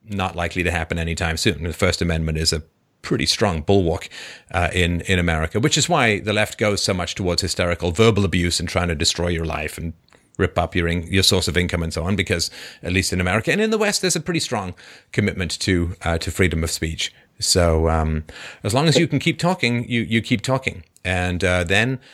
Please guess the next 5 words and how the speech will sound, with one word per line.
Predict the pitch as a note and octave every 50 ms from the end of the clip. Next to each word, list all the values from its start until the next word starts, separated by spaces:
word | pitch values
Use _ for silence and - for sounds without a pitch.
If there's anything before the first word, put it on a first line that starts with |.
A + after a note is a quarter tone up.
| - - _ _ -
um, | F2 F2 F2 E2 E2 E2+ E2+ E2+ D#2+ D#2 - _ _ _ _ _ _ _ _ _ _ _ _ _ - -
when | G#2+ F#2+ F#2 F#2 F#2 F#2
you | F#2 F#2
can't, | F2+ - - F#2 F2+ F2 E2+ E2+ - - - _ - _ _ _ _ _ _ _ _ _ _ _ _ _ -
I'm | E2 D#2 D#2 E2+ -